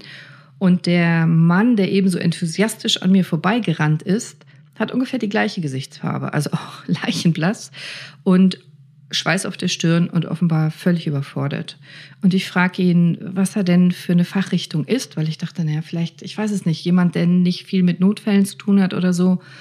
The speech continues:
Und er sagt, nein, nein, er wäre kein Arzt. Aber er hätte sich für die Rettungssanitäterausbildung angemeldet und die würde auch nach den Ferien losgehen.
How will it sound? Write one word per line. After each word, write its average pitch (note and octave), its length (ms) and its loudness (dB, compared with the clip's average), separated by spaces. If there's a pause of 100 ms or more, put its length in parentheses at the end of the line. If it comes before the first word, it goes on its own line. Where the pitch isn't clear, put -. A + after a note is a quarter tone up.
(220)
Und F#3 80 2
er F3+ 60 6
sagt, F3 280 0
nein, F3 140 4
nein, F#3 300 4 (920)
er F#3 140 -2
wäre A3 180 4
kein D#3 300 -2
Arzt. - 480 -10 (1500)
Aber A3+ 680 0 (1040)
er F#3 120 2
hätte G3 200 4
sich G3 280 0
für F#3+ 160 2
die F#3+ 460 2
Rettungssanitäterausbildung C#3+ 1300 -2
angemeldet C3+ 600 -4
und D#3+ 160 -2
die F3 140 0
würde F#3 260 2
auch - 300 -4 (120)
nach E3+ 240 2
den E3 360 2 (240)
Ferien D3+ 380 0
losgehen. C3+ 460 -8